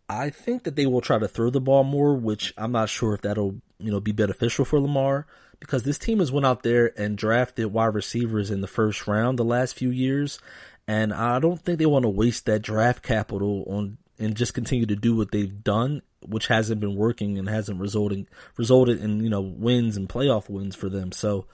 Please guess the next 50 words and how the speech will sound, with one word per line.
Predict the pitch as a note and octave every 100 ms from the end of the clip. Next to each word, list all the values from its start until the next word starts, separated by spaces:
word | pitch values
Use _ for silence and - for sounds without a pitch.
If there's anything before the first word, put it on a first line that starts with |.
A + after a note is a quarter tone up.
| - - -
I | -
do | A#2+ E3
anticipate | F3 E3 - - C#3
Lamar | A#2 A2+ A#2
throwing | - A2 A#2
the | A2
ball | A2+ A2
more. | A2 A2 A2 A2 _ _ _ _
Um, | - G2 G2 G2+
you | A#2
know, | G#2
and | G#2
I'm | A2
a | A2
l-, | -
little | A#2+ C3 B2
nervous | A2+ A2+ A2 G#2+ -
where | G#2+ G#2
that | G#2+ G#2 -
will | G2 G2 - _
end | G2+ G2+ F#2+ -
up. | G#2+ G#2 - - _ _ - _ -
Um, | G#2 G2+ F#2+ F#2+ -
I | A2
think | C#3+ A#2+
J | B2
K | - A2+
Dobbins | A2+ G#2+ A2 A2+ G2+
will | G#2 G2+
steal | - - A2 G2+
yardage | G2+ G2+ A2 C#3 E3 - - - - -
and | G2+ F#2+
touchdowns | C#3 - D3+ D3
from | - E3
Lamar, | E3+ E3+ F3 F3
but, | D#3 A2 G#2 - _ _ _ _ - F#2 -
you | A#2+
know, | G2 G2 - _
Lamar | A2+ A#2 C3 A#2+
running | A#2+ A#2
for | G#2+
a | G2+
thousand | A2 A2 G2+
yards | G#2+ A2 G#2 -
isn't | G#2+ G#2+ F#2+
winning | G#2+ A2 G#2+
this | G2+ -
team, | - G2+ G2+ F#2+ -
you | F#2
know | C#2+